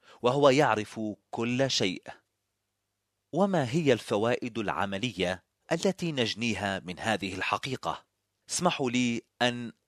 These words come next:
أذكرها لكم. فما هي الفوائد العملية المهمة للمؤمن المسيحي؟ أو ما أهمية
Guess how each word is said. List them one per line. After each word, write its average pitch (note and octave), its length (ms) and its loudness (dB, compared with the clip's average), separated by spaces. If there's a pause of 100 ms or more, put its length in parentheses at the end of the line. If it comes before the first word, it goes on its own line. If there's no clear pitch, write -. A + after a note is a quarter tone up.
(160)
أذكرها G2+ 600 0
لكم. F2+ 360 -6 (760)
فما F#2+ 540 -4
هي A2+ 260 2
الفوائد G2 720 -2
العملية G2+ 720 -2
المهمة G#2+ 800 -2 (340)
للمؤمن A#2+ 520 -2
المسيحي؟ B2 680 -2 (520)
أو G2+ 320 2 (280)
ما G#3+ 360 4
أهمية A#2+ 1000 -2